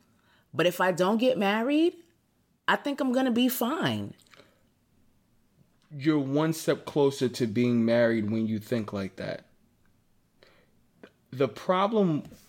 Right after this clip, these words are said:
Speaker 2: I feel with most individuals is that I think that they chase the idea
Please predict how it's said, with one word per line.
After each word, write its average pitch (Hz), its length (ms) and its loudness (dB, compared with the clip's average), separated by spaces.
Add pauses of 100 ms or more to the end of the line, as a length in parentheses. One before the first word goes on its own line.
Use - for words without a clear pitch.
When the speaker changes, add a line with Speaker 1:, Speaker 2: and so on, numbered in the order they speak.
Speaker 2:
I 117 240 2
feel 123 460 0
with 113 180 0
most 120 480 0
individuals 104 880 -2 (2000)
is 127 180 0
that 127 140 4
I 120 80 2
think 180 480 -2
that 143 200 0
they 117 460 0 (140)
chase - 460 0
the - 220 -2
idea 110 800 0